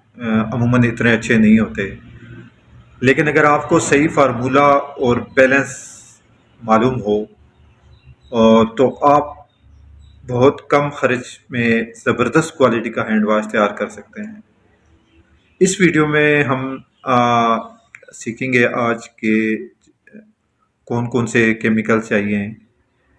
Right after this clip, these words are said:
کس ترتیب سے ان کو ملانا ہے،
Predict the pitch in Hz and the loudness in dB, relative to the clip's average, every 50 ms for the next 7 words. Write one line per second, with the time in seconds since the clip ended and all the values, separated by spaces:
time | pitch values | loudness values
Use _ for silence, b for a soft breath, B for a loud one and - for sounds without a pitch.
0 | _ _ _ _ _ _ _ _ _ - 165 165 - - 135 123 101 113 135 131 | _ _ _ _ _ _ _ _ _ -4 -4 -4 2 2 0 2 2 0 0 0
1 | 131 - 139 127 123 120 - 131 113 113 110 110 110 107 107 117 123 123 113 110 | 0 -2 -2 -2 -2 -2 -4 -4 -2 0 2 2 2 2 2 0 -2 -2 0 0
2 | 107 104 | -2 -4